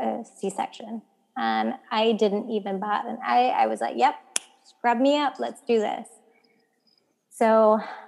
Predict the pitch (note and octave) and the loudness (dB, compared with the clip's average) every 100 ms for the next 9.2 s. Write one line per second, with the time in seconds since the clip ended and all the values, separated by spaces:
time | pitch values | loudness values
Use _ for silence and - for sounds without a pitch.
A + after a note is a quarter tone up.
0 | - A3+ A#3+ A#3 A#3+ D#4 D#4 C#4 C4 A#3+ | -4 -2 0 -2 -2 0 4 4 2 -4
1 | A3 G3+ - - A3 F#3+ G#3 G3 F#3 F#3+ | -4 -4 -4 -4 -4 0 0 2 2 0
2 | A3 _ _ A#3+ G#3 G#3 G3 F#3+ F#3 A3 | -4 _ _ -4 2 2 2 -2 -4 -4
3 | B3 - _ _ _ - - A#3 G#3+ G#3 | -6 -12 _ _ _ -16 -6 0 2 2
4 | B3 B3 B3+ A#3+ A#3 A#3+ A3 G#3 G3+ G3 | 2 2 2 2 2 0 0 -2 -4 -2
5 | G3+ G3+ G3+ G3+ G3 G3 F#3 F#3 G3+ - | -2 0 0 -2 -4 -4 -2 -2 -4 -2
6 | G3 F#3+ F#3+ G3 G3 - - - C4 B3+ | 0 0 0 -2 -6 -10 -10 0 2 2
7 | A3 G3+ G3+ G3+ - A3 G#3+ G3+ G#3+ G3+ | 0 0 0 -4 -4 -6 -6 -4 -2 -2
8 | - B3+ G#3+ A3 - G3+ - A3 A3 A3+ | -2 -2 -2 -4 -6 -8 -2 -4 -4 -8
9 | A#3+ | -8